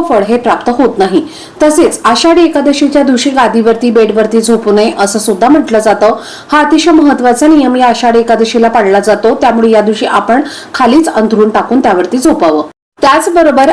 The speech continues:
आषाढी एकादशीच्या दिवशी चुकूनही तांदळाचं सेवन करू नका. या दिवशी तुम्हाला व्रत असणार आहे, त्यामुळे तुम्ही तांदळाचं सेवन करणार नाही. पण ज्यांना व्रत नाही त्यांनी सुद्धा या दिवशी उपवास नाही केला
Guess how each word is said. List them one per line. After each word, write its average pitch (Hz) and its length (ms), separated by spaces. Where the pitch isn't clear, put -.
आषाढी 277 420
एकादशीच्या 233 720
दिवशी 226 420
चुकूनही 269 680
तांदळाचं 202 520
सेवन 220 380
करू 233 280
नका. 160 280
या 269 160
दिवशी 339 360
तुम्हाला 269 300
व्रत 233 280
असणार 226 320
आहे, 214 300
त्यामुळे 220 440
तुम्ही 233 260
तांदळाचं 190 480
सेवन 202 420
करणार 214 380
नाही. 214 360
पण 269 180
ज्यांना 247 300
व्रत 262 320
नाही 269 340
त्यांनी 240 320
सुद्धा 233 300
या 214 100
दिवशी 202 280
उपवास 226 460
नाही 240 260
केला 208 280